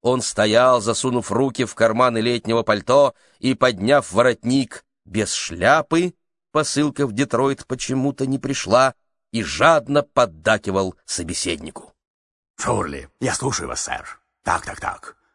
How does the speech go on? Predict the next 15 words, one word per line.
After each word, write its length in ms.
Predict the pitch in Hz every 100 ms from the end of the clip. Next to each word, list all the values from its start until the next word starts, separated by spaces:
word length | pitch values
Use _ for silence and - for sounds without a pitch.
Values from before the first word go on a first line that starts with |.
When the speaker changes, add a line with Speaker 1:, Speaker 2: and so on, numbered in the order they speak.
| _
Speaker 2:
О, 220 | - 147
no, 540 | 120 143 190 151 - - _
это 220 | 92 -
очень-очень 720 | 101 98 98 - 107 135 208
интересно. 680 | 202 220 233 - - - - _
Шурли!» 600 | - - 226 285 107 90 - _ _ _ _
Speaker 1:
Ночной 720 | - 113 - - 110 123 117
Чикаго, 1000 | - - 98 113 135 135 120 127 123 113
к 100 | _
которому 680 | 117 101 131 139 123 120
мы 180 | 117 139
подъехали 760 | 120 117 85 98 139 120 120 120
по 180 | 120
широчайшей 960 | 113 117 117 113 - 127 120 - - 113
набережной, 920 | 92 135 160 135 135 127 117 131 113